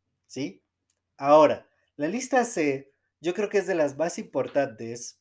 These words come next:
porque yo empecé a ser mucho más productivo, no pensando en todo lo que tenía que hacer,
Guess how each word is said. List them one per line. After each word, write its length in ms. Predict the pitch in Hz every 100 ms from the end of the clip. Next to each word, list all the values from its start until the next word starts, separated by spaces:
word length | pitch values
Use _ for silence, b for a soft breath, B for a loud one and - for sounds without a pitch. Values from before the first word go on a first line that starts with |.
| _
porque 600 | 143 135 147 139 123 b b b _ _ _ _ _ _ _ _
yo 500 | 143 208 208 - _ 175
empecé 360 | 151 160 185
a 40 | 226
ser 200 | 240 180
mucho 280 | 233 240
más 180 | 202 196
productivo, 560 | - 185 285 143 147 175
no 180 | 196 196
pensando 480 | 247 - 202 196 214
en 140 | -
todo 160 | 214 247
lo 160 | 233
que 100 | -
tenía 420 | - 131 147 180
que 120 | 180 151
hacer, 520 | 139 110 147 233